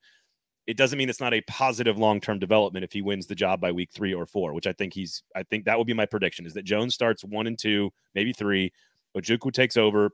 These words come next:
plays two or three games. N P F comes back and takes his spot. And Ojukwu then spends the rest of the season filling in where needed as a swing tackle that is learning how to be a professional. And that then gives him a chance to compete next year for a starting job. That, that's,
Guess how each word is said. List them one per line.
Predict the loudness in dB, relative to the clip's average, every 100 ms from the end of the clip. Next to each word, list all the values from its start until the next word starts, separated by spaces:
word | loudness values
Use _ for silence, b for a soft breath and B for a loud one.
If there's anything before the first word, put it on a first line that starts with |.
| 0
plays | 2 2
two | 2 0
or |
three | 0 2
games. | 4 4 2 -4 -8
N | -6
P | 0
F | 0 2
comes | 0
back | 4 4 2
and | -2
takes | -4 -4
his | -6
spot. | -2 0 0 -4 _ _ _
And | 0
Ojukwu | 2 2 2 2 4
then | 2
spends | 2 -2 -2
the | 2
rest | 2 2
of | 0
the |
season | 0 0 2 2 0 -6 _ _ _ _ _ _ 4
filling | 6 6
in | 4 4
where | 4
needed | 4 2 4
as | 2
a | 0
swing | -4 -4
tackle | 0 0 0 0
that | -2 -4
is | -6 -4
learning | -4 -2 -2
how |
to | -2
be | -2 -6
a |
professional. | -6 -6 -8 -10 -16 -20 _ _ _ _ -2
And | 0 2
that | 2 2
then | 2 2
gives | 0 -2
him |
a | -2
chance | -2 -2 -2
to | -4 -4 -6
compete | -6 -4 -4
next | -4 -4 -4
year | -4
for | -2
a |
starting | -2 -2 -4
job. | -6 -10 -10 0
That, | 2
that's, | 6 6 6